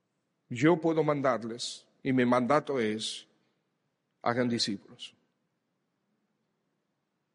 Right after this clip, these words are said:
Aquí vemos quién es el Señor Jesús, la autoridad propia de Él,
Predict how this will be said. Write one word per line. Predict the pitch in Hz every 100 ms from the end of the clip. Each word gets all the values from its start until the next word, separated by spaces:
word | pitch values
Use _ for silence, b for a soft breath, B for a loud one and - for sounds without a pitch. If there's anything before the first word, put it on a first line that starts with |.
| _ _ _ _ _ _ _ _ _ _ _ _ _ _ _ _ _ _ _ _ _ _ _ _ _ _ _
Aquí | 120 120 185
vemos | 160 165 160 143
quién | - 160 175 170
es | 180 185
el | 139 127
Señor | 131 120 120
Jesús, | 117 110 120 - - - _ _ _ _ _ _ _ _ _
la | 127
autoridad | 143 139 139 135 160 -
propia | 151 165 160 143 117
de | 113 104
Él, | 107 -